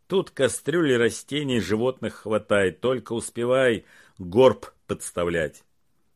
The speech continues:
Поправилась, отживела в суете, как иные на курорте,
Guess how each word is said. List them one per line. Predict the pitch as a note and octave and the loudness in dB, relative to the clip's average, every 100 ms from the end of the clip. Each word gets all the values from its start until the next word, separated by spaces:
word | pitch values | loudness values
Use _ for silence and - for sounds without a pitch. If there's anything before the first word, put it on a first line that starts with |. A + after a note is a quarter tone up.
| _ - | _ -12
Поправилась, | E3 D#3 E3+ D#3 D3 C#3 - - _ _ - | -6 2 4 4 4 2 -2 -14 _ _ -20
отживела | - B2 G2+ C3 C3+ C#3+ C3+ A#2 | -6 -6 -2 -2 2 4 4 0
в | |
суете, | - B2+ B2+ A#2 - B2+ B2 | -2 -2 0 -2 -2 0 0
как | A2+ A#2+ - | 2 -2 0
иные | A#2 A#2 A#2 | -2 0 2
на | A2 A2 | 0 0
курорте, | A2+ A2+ A2+ G2+ - G#2+ G2 | 2 4 4 4 -4 -8 -8